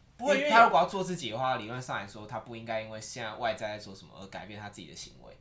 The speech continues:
Speaker 1: 我觉-，我觉得有两种情况，
Speaker 2: 嗯。
Speaker 1: 一个是你 routine 要做的事情，
Speaker 2: 是。
Speaker 1: 一个是一些
Speaker 2: 文青的本分。
Speaker 1: 最近流行的东西。
Speaker 2: OK。
Speaker 1: 因为那最近流行的东西，其实你会一直换。你可能我刚才讲到什么手指滑板、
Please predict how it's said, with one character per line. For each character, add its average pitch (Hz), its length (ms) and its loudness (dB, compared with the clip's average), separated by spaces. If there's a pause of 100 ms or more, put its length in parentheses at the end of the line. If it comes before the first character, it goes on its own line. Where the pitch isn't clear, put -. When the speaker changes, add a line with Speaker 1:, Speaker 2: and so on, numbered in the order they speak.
Speaker 1:
我 160 140 -6
觉-， 160 160 -8
我 160 100 -6
觉 214 140 -4
得 233 40 0
有 160 120 0
两 127 260 -4
种 131 200 -10
情 - 220 -18
况， - 240 -16
Speaker 2:
嗯。 101 220 -14
Speaker 1:
一 170 100 -8
个 190 120 -2
是 170 420 -6 (340)
你 139 160 -6
routine 135 440 -6
要 143 140 0
做 135 160 -6
的 117 60 -6
事 127 160 -12
情， - 200 -14 (180)
Speaker 2:
是。 - 180 -10 (200)
Speaker 1:
一 139 100 -8
个 156 100 -4
是 165 480 -6 (360)
一 175 100 -8
些 139 540 -4
Speaker 2:
文 131 180 -8
青 156 140 -6
的 147 80 -6
本 220 120 2
分。 170 80 4
Speaker 1:
最 190 100 -2
近 147 260 -2
流 131 180 -2
行 135 220 -6
的 120 80 -6
东 110 200 -10
西。 107 320 -14
Speaker 2:
OK。 104 440 -12
Speaker 1:
因 208 120 0
为 220 160 0
那 240 140 6
最 - 180 0
近 208 120 -2
流 143 140 2
行 139 120 -4
的 131 80 -4
东 139 100 -4
西， 139 80 -6
其 135 140 -10
实 120 60 -12
你 127 40 -10
会 147 80 -8
一 156 80 -12
直 117 120 -14
换。 120 300 -8
你 123 80 -16
可 135 180 -14
能 127 60 -8
我 117 60 -8
刚 143 140 0
才 143 80 -4
讲 107 160 -12
到 117 180 -6
什 107 140 -16
么 110 60 -16
手 113 200 -12
指 117 120 -16
滑 104 220 -10
板、 104 300 -6